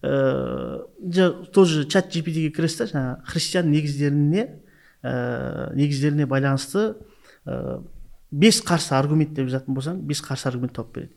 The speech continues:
Ислам фундамента-, ә, фунда-, ә, фундаментал нәрселеріне, ә, бес қарсы аргумент дейтін болсаң, бес қарсы аргумент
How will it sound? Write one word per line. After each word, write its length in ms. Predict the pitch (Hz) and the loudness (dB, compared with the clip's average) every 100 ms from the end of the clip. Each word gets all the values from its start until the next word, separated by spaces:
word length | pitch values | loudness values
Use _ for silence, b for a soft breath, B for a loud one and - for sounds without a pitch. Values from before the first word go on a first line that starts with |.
| - | -8
Ислам 320 | - 180 170 | 0 2 2
фундамента-, 480 | 165 165 160 160 151 | 2 2 2 0 0
ә, 260 | 135 139 | 0 0
фунда-, 300 | 139 156 160 | -2 0 0
ә, 220 | 151 151 147 | -2 -4 -4
фундаментал 500 | 160 156 160 160 151 | 0 2 2 2 0
нәрселеріне, 500 | 147 151 147 165 165 B B B - | 0 -2 -2 -2 -6 B B B -6
ә, 380 | 127 127 127 127 | -2 -2 -2 0
бес 240 | 151 170 | 2 0
қарсы 300 | - 151 - | 0 -2 0
аргумент 320 | 147 151 156 | 0 0 -2
дейтін 160 | 151 147 | -4 -6
болсаң, 260 | 143 185 | -4 -2
бес 220 | 143 165 - | 0 -2 -2
қарсы 320 | 147 139 135 | -4 -4 -2
аргумент 400 | 131 139 135 | 0 2 0